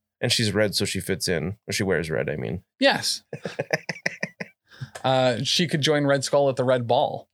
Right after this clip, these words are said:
Speaker 2: even. Some people might say.
Speaker 1: Yeah, for sure. I'm sure she's a really good dancer.
Speaker 2: <laughs> I mean,
Speaker 1: <laughs>
Speaker 2: some balls are held for charity and some for fancy dress, but overnight are the balls that I like held best.
Speaker 1: What?
Speaker 2: Ah, I messed it up.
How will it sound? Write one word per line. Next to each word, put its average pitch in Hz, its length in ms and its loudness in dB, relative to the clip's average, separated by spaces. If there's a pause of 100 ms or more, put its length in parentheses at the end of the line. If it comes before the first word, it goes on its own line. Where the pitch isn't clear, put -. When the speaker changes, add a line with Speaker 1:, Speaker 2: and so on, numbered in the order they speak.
(160)
Speaker 2:
even. 110 320 0 (520)
Some 139 180 2
people 127 240 0
might 120 180 2
say. - 260 0 (140)
Speaker 1:
Yeah, 160 220 2 (120)
for 107 80 -2
sure. - 320 -2
I'm 107 120 0
sure 120 180 -2
she's 113 200 -2
a 113 60 -2
really 113 160 -2
good 113 140 0
dancer. 110 420 -4 (240)
Speaker 2:
<laughs> - 260 -20
I - 600 2
mean, 127 400 2 (680)
Speaker 1:
<laughs> - 680 -12
Speaker 2:
some 190 260 0
balls 131 260 4
are 117 80 2
held 120 220 2
for 127 80 -4
charity 131 440 2
and 107 100 -2
some 135 200 2
for 120 120 -2
fancy 117 340 2
dress, 127 400 2
but 113 180 2
overnight 127 480 4
are 135 160 -4
the 131 80 -2
balls 107 280 2
that 107 100 -2
I 127 140 4
like 92 400 -4 (440)
held 98 300 -4
best. - 540 -4 (140)
Speaker 1:
What? - 420 -10
Speaker 2:
Ah, 120 300 0 (420)
I 131 60 -4
messed 147 280 0
it 120 80 4
up. 92 200 0